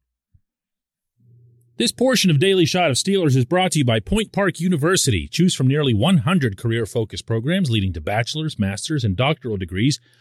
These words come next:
Choose when and how you'd prefer to do that studying, whether it's at Point Park's gorgeous downtown Pittsburgh campus, whether it's online, maybe a flexible hybrid format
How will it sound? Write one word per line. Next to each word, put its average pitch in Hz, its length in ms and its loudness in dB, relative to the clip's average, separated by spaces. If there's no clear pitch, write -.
Choose 233 360 0
when 208 380 2
and 123 200 2
how 120 520 0
you'd 139 200 0
prefer 170 280 0
to 131 100 0
do 220 280 2
that 107 240 0
studying, 127 560 -2
whether 90 240 -2
it's 90 140 -6
at 76 100 -12
Point 113 260 0
Park's 101 320 -6
gorgeous 190 460 -4
downtown 98 460 -4
Pittsburgh - 400 -12
campus, 190 400 0
whether 87 200 -4
it's 73 140 -12
online, 90 600 -2
maybe 202 300 0
a 190 60 0
flexible 196 500 -4
hybrid 170 500 0
format 87 500 -6